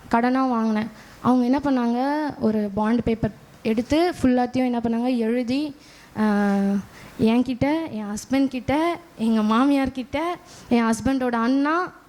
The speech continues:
ஆ, எங்க ஹஸ்பண்டோட சிஸ்டர் எல்லார்கிட்டயும் sign with phone நம்பரோட வாங்கிக்கிட்டாங்க. ஆனா தேவன் வந்துட்டு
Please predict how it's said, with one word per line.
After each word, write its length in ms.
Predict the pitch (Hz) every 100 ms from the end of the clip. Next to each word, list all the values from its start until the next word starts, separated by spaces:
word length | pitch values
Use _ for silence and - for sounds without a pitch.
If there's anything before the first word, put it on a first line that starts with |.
| -
ஆ, 280 | 233 226 214
எங்க 580 | 220 220 214 214 208
ஹஸ்பண்டோட 720 | 220 208 262 240 226 302 285
சிஸ்டர் 440 | 226 240 - 254 240
எல்லார்கிட்டயும் 640 | 214 226 254 254 262 294 285
sign 260 | 247 240 277
with 140 | 285 -
phone 220 | 277 294 294
நம்பரோட 380 | 262 233 262 359 - - - - 226
வாங்கிக்கிட்டாங்க. 600 | 233 254 240 226 214 202 214 - - - -
ஆனா 340 | - 226 262 277
தேவன் 460 | 226 277 311 302
வந்துட்டு 500 | 262 240 240 302 311